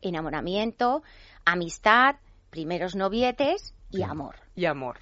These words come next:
Speaker 1: Claro, el amor es lo que decíamos antes, tiene un componente de compromiso alto. Es que si no hay compromiso, ¿qué relación de amor tienes? Tiene que ser compartido, tiene que haber pasión, tiene que haber intimidad, pero es verdad que a lo largo de las relaciones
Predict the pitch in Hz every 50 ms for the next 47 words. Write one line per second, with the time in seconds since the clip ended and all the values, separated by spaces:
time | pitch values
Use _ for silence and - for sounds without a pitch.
0 | - - - 156 - - - - - 170 180 175 180 202 247 320 381 - - -
1 | 262 320 311 294 277 247 208 185 185 202 220 202 - 185 175 - 165 - - 190
2 | 202 233 247 247 262 254 - 220 208 - 190 180 185 208 220 254 262 254 226 -
3 | 185 170 165 151 147 151 170 180 175 - 233 175 160 170 170 - 165 139 - -
4 | - - - 220 202 - 170 156 151 - - 254 262 - 180 175 208 233 - 311
5 | 311 - 196 190 220 285 - - 208 190 160 165 156 147 143 - - - 220 320
6 | 349 226 - - - - - - - - - - 214 254 302 - 277 - 247 269
7 | - 339 330 - 175 156 - - 170 190 196 175 156 147 - - - - _ -
8 | - 151 175 175 202 240 277 269 - - 160 - - 208 240 302 330 240 - -
9 | - - - - - 202 196 202 208 208 208 208 262 277 277 285 247 196 165 175
10 | 175 170 165 - - 170 170 180 185 220 254 277 277 - 170 151 147 160 156 -
11 | 175 185 196 202 208 220 233 233 240 - 277 294 294 285 302 370 -